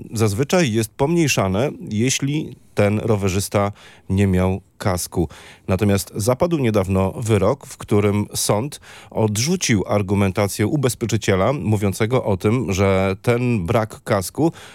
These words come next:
wpływa na to, że to, y, odszkodowanie zostało pomniejszone. Czy możemy w tej chwili wskazywać lub sądzić, że te odszkodowania będą przyznawane w całości, bez tego pomniejszenia, jeśli ktoś jedzie bez kasku?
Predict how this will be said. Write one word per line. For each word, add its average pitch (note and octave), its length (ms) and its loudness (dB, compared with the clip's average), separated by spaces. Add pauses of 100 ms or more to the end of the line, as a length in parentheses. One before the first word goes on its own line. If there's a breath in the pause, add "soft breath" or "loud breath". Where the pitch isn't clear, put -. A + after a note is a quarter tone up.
wpływa G#3+ 340 0
na G2+ 160 2
to, C#3 260 0
że G#2+ 120 0
to, A2 400 0 (360)
y, - 60 -6
odszkodowanie G2 640 0
zostało F2 420 0
pomniejszone. F2 720 -2
Czy G#2 260 0
możemy G#2+ 480 0
w C#3 120 -10
tej G2+ 220 0
chwili G2 400 -2 (540 loud breath)
wskazywać F2+ 680 0
lub E2+ 220 -6
sądzić, F#2+ 600 -2
że F#2 480 2
te G2+ 120 2
odszkodowania F#2 520 0
będą F2+ 220 0
przyznawane F2+ 520 0
w E2+ 60 -4
całości, F2+ 460 0
bez F2 160 0
tego F#2 160 0
pomniejszenia, F#2 560 0
jeśli F2 220 -2
ktoś F2+ 180 -4
jedzie F2 180 0
bez F2+ 160 -2
kasku? F#2 380 -2